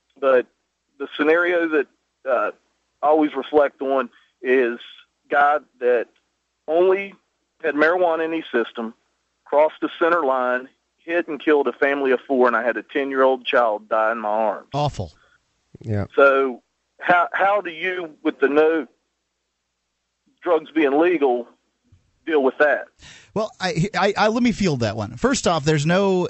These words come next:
Speaker 2: uh, sort of, uh, there's little, uh, motivation to create a drug test for somebody who's stoned because the marijuana was in his system, but that doesn't mean he was actually stoned. You know as well as I
Speaker 1: No,
Speaker 2: do.
Speaker 1: yeah.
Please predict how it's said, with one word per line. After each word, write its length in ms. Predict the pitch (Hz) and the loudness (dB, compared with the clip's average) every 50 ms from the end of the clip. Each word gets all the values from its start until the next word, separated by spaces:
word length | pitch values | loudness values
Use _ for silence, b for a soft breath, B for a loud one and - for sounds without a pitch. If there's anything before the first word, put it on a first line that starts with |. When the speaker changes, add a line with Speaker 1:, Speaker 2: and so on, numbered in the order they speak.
| - - | -6 -10
Speaker 2:
uh, 100 | - 143 | -10 -6
sort 180 | - - 175 147 | -4 -2 0 0
of, 180 | 131 110 101 143 | 0 -2 -4 -4
uh, 220 | 135 127 120 123 | -4 -2 -2 -2
there's 360 | 127 127 131 139 170 160 135 147 | -4 -2 0 2 2 2 2 2
little, 540 | 156 180 226 226 254 226 220 208 196 - - - | 2 2 2 2 2 0 0 -2 -4 -6 -10 -16
uh, 240 | - 123 139 139 | -18 -14 -8 -4
motivation 840 | 131 131 147 175 180 170 143 120 143 139 143 - - 175 160 160 151 | 0 2 2 4 2 2 2 0 0 0 0 -2 -2 -4 -4 -4 -4
to 120 | - - 143 | -4 -4 -4
create 540 | - - 143 139 131 131 135 143 139 - - - | -4 -2 0 2 2 4 2 2 0 -2 -4 -2
a 140 | 131 127 | 0 0
drug 500 | 123 110 - 123 135 139 139 135 127 123 | 0 0 0 2 2 2 0 -2 -6 -8
test 560 | - - 139 131 131 139 - - - - - - | -4 -2 0 0 0 0 -4 -6 -8 -10 -10 -12
for 580 | - - - - - - - 151 135 139 131 | -16 -18 -18 -20 -12 -4 0 0 2 2 2
somebody 440 | 123 - - 160 156 151 151 139 139 | 0 0 0 0 2 2 0 0 0
who's 200 | 135 139 127 117 | 0 0 0 -2
stoned 500 | - - - 139 123 104 92 101 101 - B B B B B - | -4 -2 0 0 0 0 -2 -8 -12 -16 B B B B B -2
because 400 | 147 - 180 160 156 139 - - - | 0 0 2 0 0 -2 -6 -6 -4
the 200 | 139 135 135 147 | -2 0 0 2
marijuana 480 | 160 214 247 233 208 190 180 170 165 | 2 2 2 0 0 0 0 0 0
was 140 | 151 139 131 | 0 -2 0
in 80 | 156 143 | 0 0
his 220 | 139 147 131 123 | 0 0 0 -2
system, 380 | - - 247 220 - - 165 147 | -2 -2 -2 -2 -2 -2 -2 0
but 120 | 151 147 | 0 0
that 100 | 208 220 | 0 0
doesn't 220 | 185 175 180 156 151 | 2 0 0 0 0
mean 160 | 165 170 160 | 2 2 2
he 120 | 160 156 | 2 2
was 140 | 147 135 123 | 2 0 0
actually 460 | 139 127 123 - - - 120 113 113 | 0 -2 -2 -4 -6 -6 -4 -4 -4
stoned. 320 | - - 214 180 131 104 110 | -2 0 0 0 0 0 0
You 100 | 131 139 | 0 2
know 140 | 139 127 | 2 0
as 100 | 123 120 | 0 0
well 180 | 127 127 120 120 | 0 0 0 0
as 120 | 120 113 | 0 2
I 60 | 131 - | 2 2
Speaker 1:
No, 80 | 117 | 2
Speaker 2:
do. 160 | 117 120 127 131 | 0 -2 -4 -2
Speaker 1:
yeah. 160 | 170 160 147 | 0 -2 -2